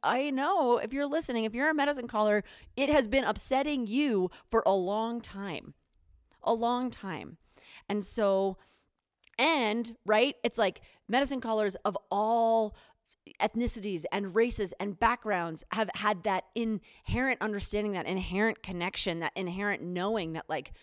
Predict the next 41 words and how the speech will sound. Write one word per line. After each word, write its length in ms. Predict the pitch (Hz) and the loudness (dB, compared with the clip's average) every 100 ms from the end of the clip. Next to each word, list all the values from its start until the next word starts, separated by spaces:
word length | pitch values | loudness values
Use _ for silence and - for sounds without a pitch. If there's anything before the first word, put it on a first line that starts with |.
| - - _ - | -20 -20 _ -6
someone 360 | - 240 254 | 0 2 2
else's 300 | 202 185 185 | -2 -4 -6
suffering 520 | - 214 - 196 170 175 | -4 -4 -2 -4 -4 -4
means 340 | 190 190 160 | -4 -4 -6
my 120 | 165 | -8
suffering. 580 | 147 - 196 - 147 143 | -4 -2 -2 -4 -8 -4
They're 120 | 180 | -4
not 420 | 185 185 190 - | -4 -2 -2 -2
separate. 460 | - - 196 - - - | -4 -2 -2 -2 -8 -4
I 100 | 165 | 0
cannot 720 | - - 185 214 220 - 156 | 2 2 0 0 -2 -4 -8
be 420 | 208 185 160 160 - - | -6 -4 -4 -8 -12 -20
just 300 | 165 214 - | -2 -2 -2
totally 480 | - 202 202 190 185 | 0 2 2 0 0
okay 580 | 165 - 190 175 151 151 - _ | -2 -4 -2 -2 -2 -6 -12 _
with 200 | 170 175 - | -6 -6 -8
the 340 | 160 160 170 165 _ _ | -14 -6 -6 -6 _ _
injustice 580 | 185 180 165 - 165 160 | -8 -4 -6 -6 -8 -6
or 200 | - 160 | -8 -8
the 100 | 151 | -10
hurt 340 | - 165 - - | -10 -10 -10 -14
of 100 | 143 | -14
someone 300 | 151 147 151 | -14 -14 -16
across 320 | _ 160 - | _ -10 -10
from 100 | 147 | -14
me. 80 | - | -14
In 100 | 160 | -4
fact, 220 | 180 - | -4 -2
I 40 | |
have 280 | 165 175 180 | -8 -4 -4
to 80 | 175 | -4
figure 340 | - 247 240 202 | -10 -8 -2 -2
out 160 | 170 | -2
how 220 | - 202 | 0 0
do 120 | 226 185 | 0 -2
I 140 | 170 | -6
navigate 640 | 165 190 277 269 165 160 - | -6 -4 -4 -6 -6 -6 -6
some 160 | 185 | -6
semblance 480 | 170 208 196 185 180 | -4 -2 -2 -4 -6
of 100 | 160 | -10
sanity 600 | - 269 294 202 175 | -8 -4 -4 -4 -8